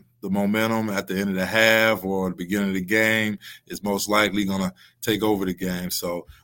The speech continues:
with me, I just feel like prediction-wise, if U C comes out strong, um, do the things they need to do to keep that offense off the field, I, I'm taking U C, um, let's go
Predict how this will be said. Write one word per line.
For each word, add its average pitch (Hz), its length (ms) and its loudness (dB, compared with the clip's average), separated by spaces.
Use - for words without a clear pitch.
with 90 140 -6
me, 113 200 2
I 110 120 6
just 101 220 -4
feel 107 160 0
like 98 340 0
prediction-wise, 104 1120 0
if 92 160 -14
U 123 160 4
C 117 180 -2
comes 110 300 -4
out 104 180 2
strong, 110 640 -2
um, 92 180 0
do 107 180 2
the 95 60 -2
things 107 240 -2
they 104 80 0
need 104 240 -2
to 98 80 -2
do 107 460 0
to 92 100 -16
keep 107 200 -8
that 101 120 0
offense 101 320 -2
off 95 160 -4
the 92 80 -12
field, 104 500 -2
I, 104 220 0
I'm 107 140 -6
taking 101 380 -4
U 98 180 -2
C, 101 500 -2
um, 87 540 -12
let's 101 200 -6
go 92 480 -4